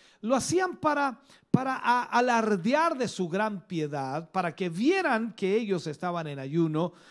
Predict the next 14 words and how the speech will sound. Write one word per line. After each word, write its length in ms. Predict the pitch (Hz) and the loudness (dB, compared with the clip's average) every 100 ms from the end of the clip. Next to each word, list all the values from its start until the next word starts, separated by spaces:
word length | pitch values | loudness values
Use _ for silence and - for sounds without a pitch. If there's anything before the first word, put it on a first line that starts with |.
| - | -6
Por 160 | 294 349 | 0 4
ello 160 | 415 | 2
Jesús 340 | 339 302 330 254 | 2 -2 -2 -2
les 140 | 214 | -2
dijo, 260 | 220 202 208 | 0 0 0
"De 100 | 175 | -2
cierto 320 | 254 233 233 | -2 0 0
os 60 | 160 | 0
digo 240 | 214 220 | 0 0
que 140 | 190 | 0
ya 160 | 180 196 | 0 0
tienen 460 | - 208 160 147 139 | 0 0 0 -4 -6
su 180 | 156 | -6
recompensa". 960 | 131 131 131 117 113 110 104 - - | -4 -4 -6 -12 -12 -14 -14 -18 -20